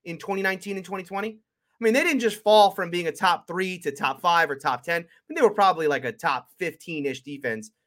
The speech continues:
a year ago when you consider how poor they were, especially in the running game. But there's clear reasons for why that happened. I mean, it didn't just happen randomly, right? This wasn't just kind of weird variance because, hey, you can't count on defense on a year-to-year basis.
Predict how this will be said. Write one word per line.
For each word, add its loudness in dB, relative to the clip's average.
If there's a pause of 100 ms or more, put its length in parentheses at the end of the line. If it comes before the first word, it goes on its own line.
(140)
a -6
year 2
ago 0
when -4
you -8
consider -4
how -2
poor 0
they 0
were, -2 (260)
especially -2
in -2
the -4
running 2
game. -16 (1400)
But 2
there's 0
clear -4
reasons -6
for -6
why 2
that -4
happened. -2
I -14
mean, 0
it 0
didn't -2
just -6
happen 0
randomly, -2
right? -2
This -6
wasn't 0
just -16
kind 0
of -4 (240)
weird 6
variance 0 (180)
because, 0
hey, 0
you -4
can't -6
count 0
on -2 (260)
defense -2
on -4
a -4
year-to-year 0
basis. -4